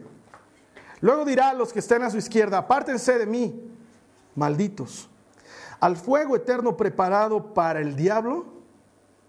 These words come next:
y sus ángeles.'" La primera razón por la que existe el infierno es porque ha sido preparado para que Dios haga justicia sobre el diablo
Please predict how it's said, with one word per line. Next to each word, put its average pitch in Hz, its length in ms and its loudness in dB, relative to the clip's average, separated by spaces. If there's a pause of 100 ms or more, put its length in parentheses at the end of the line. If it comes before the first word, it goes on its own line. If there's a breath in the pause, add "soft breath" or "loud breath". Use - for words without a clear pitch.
(200)
y 156 80 -2
sus 143 200 -6
ángeles.'" 131 580 -8 (540 loud breath)
La 185 240 2
primera 240 600 0
razón 196 600 -2
por 175 140 -2
la 165 140 -2
que 160 80 -4
existe 247 400 -2
el 180 60 -4
infierno 208 520 -2
es 185 100 -8
porque 190 260 -2
ha 202 40 -4
sido 202 320 -4
preparado 185 760 0 (680 loud breath)
para 180 240 2
que 180 140 0
Dios 202 240 0
haga 202 220 -2
justicia 269 1000 -2 (480 loud breath)
sobre 185 420 -2
el 147 160 -4
diablo 185 680 0